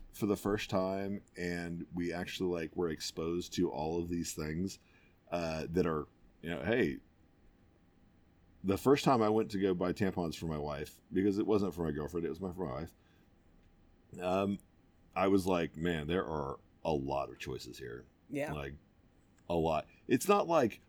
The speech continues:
Speaker 1: one brand and then, like, light flow, medium flow, heavy flow, whatever. It's, like, all the choices, period.
Speaker 2: Yeah.
Speaker 1: And,
Speaker 2: <laughs>
Speaker 1: uh,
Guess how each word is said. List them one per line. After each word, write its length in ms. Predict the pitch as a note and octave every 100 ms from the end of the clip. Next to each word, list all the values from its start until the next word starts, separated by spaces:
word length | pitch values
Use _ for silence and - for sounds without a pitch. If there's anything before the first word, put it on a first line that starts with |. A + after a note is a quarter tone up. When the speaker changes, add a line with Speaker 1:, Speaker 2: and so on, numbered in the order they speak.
| _
Speaker 1:
one 280 | E2+ G2 G2+
brand 640 | F2 F#2 F2+ F2 D#2+ D#2 - -
and 260 | F#2 F2
then, 160 | E2+ E2
like, 440 | D#2 D2+ D2+ - - _ -
light 240 | D3 -
flow, 480 | - E2 C#2+ C2+ C#2+
medium 360 | G2+ D3+ A2 F2
flow, 320 | - E2 C#2+
heavy 240 | F2 F2+ F#2
flow, 500 | F2+ D#2+ C#2+ C2+ C#2 _ _ _ - -
whatever. 560 | A#2+ C#3+ A#2 E2+ C#2+ D2 _ _ _ _ - _ _ _ _ _ _ -
It's, 200 | A2 G2+
like, 440 | F2+ D2 - - - _ _ _ _ _ _ _ _ _
all 260 | A#2 G2+ F2+
the 100 | F2
choices, 560 | - C#2+ B1+ A#1+ - - -
period. 480 | G#2+ E2 B1+ A1+ B2 C#3+ _ _ - - _ -
Speaker 2:
Yeah. 60 | - D#3
Speaker 1:
And, 340 | D2+ D2+ - -
Speaker 2:
<laughs> 140 | _ E2+
Speaker 1:
uh, 420 | E2 D#2+ D#2